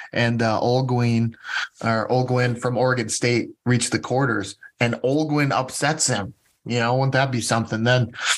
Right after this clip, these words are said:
Carr would have his last two losses at the N C double A tournament to Oregon State kids. Just a fun little, you know.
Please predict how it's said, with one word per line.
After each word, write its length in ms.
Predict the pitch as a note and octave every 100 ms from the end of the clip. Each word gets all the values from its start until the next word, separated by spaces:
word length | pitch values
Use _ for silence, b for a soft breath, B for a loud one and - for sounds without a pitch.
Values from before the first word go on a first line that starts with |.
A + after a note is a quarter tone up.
| - -
Carr 320 | C3 D3 D3+
would 120 | C#3
have 180 | C3 C3
his 140 | B2 A#2+
last 320 | B2+ C3 -
two 120 | C#3
losses 440 | B2+ B2 C3 C3+
at 120 | B2 A2+
the 80 |
N 120 | A#2+ B2
C 140 | -
double 180 | A#2+ A#2
A 60 | A2+
tournament 360 | C3 C3 G2+
to 140 | F2+ - -
Oregon 260 | A#2+ A2
State 260 | G2 A#2+ A#2+
kids. 420 | - F2+ - - _ _ - - - - _ _ _ _ _ -
Just 160 | G3
a 40 | C#3+
fun 260 | C#3+ C3+
little, 420 | C3+ B2+ A#2+ A#2+ - -
you 140 | C#3
know. 340 | B2+ B2+ C3+